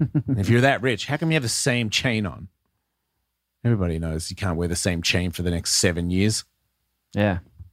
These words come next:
Speaker 2: You broke genie.
Speaker 1: Yeah, I'm call-, I'm claim-, <laughs> I'm claiming that shit is fake too. I'm claiming you're covered in cubics. Fucking flossing in a fucking E-class.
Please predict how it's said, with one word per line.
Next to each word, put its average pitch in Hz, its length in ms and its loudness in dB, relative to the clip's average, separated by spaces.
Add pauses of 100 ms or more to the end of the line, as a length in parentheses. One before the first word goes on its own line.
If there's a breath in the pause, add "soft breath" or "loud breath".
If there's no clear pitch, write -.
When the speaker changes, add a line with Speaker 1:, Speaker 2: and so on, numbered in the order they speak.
(380)
Speaker 2:
You 117 80 2
broke 107 280 2
genie. 113 420 2 (120)
Speaker 1:
Yeah, 78 220 -6
I'm 123 140 4
call-, 135 260 2
I'm 151 120 0
claim-, 147 280 0 (140)
<laughs> 196 280 0
I'm 147 120 0
claiming 135 320 0
that 98 140 -4
shit 104 200 -6
is 90 100 -8
fake 101 380 -4
too. 104 160 -2
I'm 104 120 -4
claiming 98 360 -4 (340 soft breath)
you're 113 80 -2
covered 107 300 2
in 90 100 -4
cubics. 87 540 -4 (960)
Fucking - 360 -8
flossing 80 520 -4
in 71 80 -8
a - 40 -10
fucking 78 360 -8
E-class. 87 560 -6